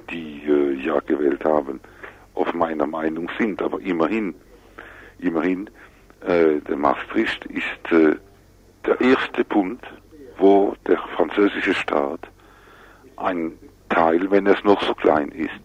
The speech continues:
seine Souverän-, Souveränität verlässt, fallen lässt, also dann, äh, ist es auch ein, äh, ich möchte sagen, ein Tabus, der durch diese Wahl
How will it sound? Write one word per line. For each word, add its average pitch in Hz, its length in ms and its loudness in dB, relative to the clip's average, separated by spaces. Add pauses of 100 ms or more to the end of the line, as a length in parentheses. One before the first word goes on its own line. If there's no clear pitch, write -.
(520)
seine 87 260 -2
Souverän-, 78 580 0 (240)
Souveränität 76 920 2 (720)
verlässt, 71 320 0 (1120)
fallen 71 320 -2
lässt, 82 160 0 (960)
also 85 360 2
dann, 87 460 2
äh, 80 260 -8
ist - 240 -10
es - 100 -2 (140)
auch 90 520 -4
ein, 76 320 -6
äh, 73 320 -2 (1300)
ich - 140 -8
möchte 87 220 2
sagen, 87 240 2
ein 87 200 -2
Tabus, 95 440 -2 (420)
der - 220 2 (520)
durch - 500 -4
diese 82 400 -2
Wahl 69 320 2